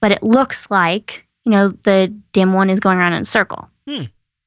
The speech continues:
Speaker 1: That's just how it looks like to your brain. A lot of these different images do that. Or if you have images, uh, an image and then it's negative,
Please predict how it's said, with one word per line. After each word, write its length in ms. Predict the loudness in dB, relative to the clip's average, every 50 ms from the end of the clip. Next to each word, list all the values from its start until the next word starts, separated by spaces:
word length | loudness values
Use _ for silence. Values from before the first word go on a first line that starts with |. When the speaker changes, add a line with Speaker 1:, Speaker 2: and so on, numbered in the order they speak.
| _ _
Speaker 1:
That's 140 | -4 0 2
just 140 | 0 0 2
how 180 | 2 0 0
it 60 | 0 0
looks 180 | -4 -6 -8 -10
like 120 | -12 -10
to 100 | -10 -10
your 100 | -10 -8
brain. 200 | -6 -6 -6 -4
A 60 | -2 -2
lot 120 | -2 -2
of 60 | -4
these 80 | -6 -6
different 360 | -6 -6 -4 -6 -6 -6 -10 _ _ -20 _ _ _
images 400 | 0 2 4 4 2 2 -2 -2
do 200 | 0 2 2 2 2
that. 200 | 0 -2 -6 -6 _
Or 340 | 0 2 4 4 6 4 4
if 200 | 2 0 -2 -4
you 80 | -4 -4
have 720 | -4 -2 -2 0 0 2 2 2 2 0 -2 -4 -8 -14 -20 _ _ _ _ _ _ _ _ _ _ _ _ _ _ _ _ _ _ _ _ _ _ _ _ _ _ -4
images, 600 | -2 0 0 0 0 0 0 0 0 -4 -8 -8 -6
uh, 300 | -4 -2 -2 -2 -4 -6 -10 -12 _ _ _ _ 0
an 100 | 0 2
image 500 | 4 6 6 6 6 6 4 2 -2 -6 _ _ -4
and 100 | -2 -2
then 80 | -2
it's 140 | -2 0 2
negative, 540 | 2 4 4 4 4 4 2 2 0 -2